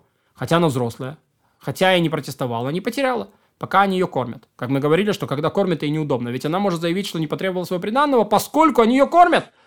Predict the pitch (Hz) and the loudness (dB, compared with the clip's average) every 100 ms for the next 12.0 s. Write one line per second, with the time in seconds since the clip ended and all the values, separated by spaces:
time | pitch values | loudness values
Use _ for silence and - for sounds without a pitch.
0 | _ _ _ - 220 247 214 156 131 131 | _ _ _ 0 2 4 4 4 0 -2
1 | 143 175 _ _ _ _ _ - 160 226 | -6 -10 _ _ _ _ _ -2 2 4
2 | 269 226 214 233 220 147 127 139 - 285 | 4 4 2 2 0 0 -2 -4 2 2
3 | 302 302 294 294 269 214 196 _ _ _ | 2 -4 0 -2 -2 -10 -14 _ _ _
4 | _ _ _ 190 190 175 170 151 139 - | _ _ _ -6 -4 -4 -4 -4 -4 -2
5 | 202 254 294 - 240 226 240 226 190 - | 2 4 4 4 2 2 2 2 0 -4
6 | 175 220 220 202 180 196 196 170 - 220 | 0 2 2 0 2 2 0 -2 0 0
7 | 220 190 165 - - 214 214 165 156 127 | 0 -2 -4 -6 0 0 0 -2 -2 -2
8 | 139 156 - _ _ 165 180 170 175 180 | -2 -6 -10 _ _ -2 -2 -2 -6 -4
9 | 175 180 165 - 202 208 165 131 131 165 | -4 -2 -4 -6 -6 -4 -4 -4 -4 -4
10 | 202 160 127 - _ _ _ 165 247 220 | 0 0 0 -12 _ _ _ 4 4 4
11 | 185 196 185 160 170 160 175 131 120 143 | 0 0 0 0 -2 -2 -2 -2 -2 -6